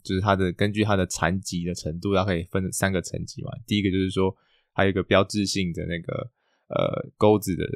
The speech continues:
义肢嘛，然后再来就是他的手是一只，然后一只眼睛是眼罩。对，那有的认为就是说他的可能一，有一边的眼睛是失明的情况，所以去佩戴眼罩啊。然后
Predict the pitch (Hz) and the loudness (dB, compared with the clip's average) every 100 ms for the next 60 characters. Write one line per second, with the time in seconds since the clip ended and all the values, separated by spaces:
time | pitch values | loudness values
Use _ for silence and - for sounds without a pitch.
0 | 131 - - 120 92 80 - 87 85 - | -10 -14 -8 -4 -4 -4 -8 -6 -6 -8
1 | - _ 87 85 95 90 85 90 - 87 | -12 _ -6 -2 0 0 -2 -6 -4 -4
2 | 80 _ _ _ - 92 87 82 82 - | -6 _ _ _ -2 0 0 0 0 -2
3 | - - - 82 87 104 95 - 92 87 | -8 -12 -4 -4 0 0 -2 -2 -2 -2
4 | 87 92 92 82 95 82 90 85 - 90 | -2 0 0 -2 -2 -2 -4 -6 -4 -4
5 | 78 - - - - 80 - _ _ _ | -4 -4 -6 -2 -2 -2 -4 _ _ _
6 | - 85 95 90 - 95 90 85 107 92 | -6 0 0 0 -4 -4 -2 2 2 2
7 | 82 90 87 87 87 87 85 80 - - | -2 -2 -4 -2 0 0 0 -2 -4 -2
8 | 87 95 - - 85 90 98 90 85 - | 0 0 -2 -2 0 2 2 2 -2 -4
9 | 87 82 104 101 98 - 95 90 80 90 | -6 -8 -4 -2 0 0 -2 -2 -4 -6
10 | 85 85 101 90 87 85 - 92 87 87 | -6 -2 0 0 -2 -6 -4 -2 0 0
11 | 87 - - - _ _ _ - 73 87 | -2 -4 -2 -2 _ _ _ -8 -6 -4
12 | 92 95 | -2 -2